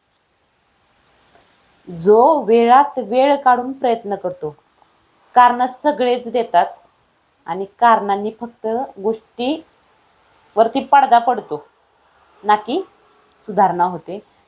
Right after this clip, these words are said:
तर बघा, जमेल तेवढं, शक्य तेवढं, होईल तेवढा प्रयत्न करा, नाही कराच तर काही गोष्टी तुमच्या हातातून जाणार नाहीत आणि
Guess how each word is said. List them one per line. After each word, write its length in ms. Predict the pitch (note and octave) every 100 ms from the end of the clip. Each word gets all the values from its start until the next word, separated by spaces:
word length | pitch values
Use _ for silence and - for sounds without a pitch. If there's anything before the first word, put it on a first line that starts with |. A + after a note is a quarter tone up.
| -
तर 100 | A3
बघा, 240 | A#3+ G3 - _ _ F3+
जमेल 420 | G#3+ A3+ A3 A3
तेवढं, 300 | A#3+ G#3+ G3+
शक्य 420 | G#3+ A#3+ A3+ - G#3+
तेवढं, 480 | G#3+ G#3 F3+ G3 A#3 - D#3
होईल 300 | F#3+ A3+ A3
तेवढा 200 | A#3 G#3+
प्रयत्न 560 | G#3+ A3 G#3+ G#3+ G#3+ A3
करा, 460 | - G#3 G3+ A#3
नाही 320 | A3 G#3 A#3 B3
कराच 380 | B3 B3 B3 - _ _ _ _ _ _ _ _ G3
तर 340 | G3+ G#3+ G#3
काही 320 | G#3 G3+ G#3
गोष्टी 260 | G#3 G#3 G#3
तुमच्या 240 | G#3 G#3
हातातून 440 | G3+ F3+ F3 F#3+ F#3+
जाणार 340 | G#3 F#3 F3
नाहीत 360 | F#3 F3 E3 F#3+ _ _ _ _
आणि 280 | - E3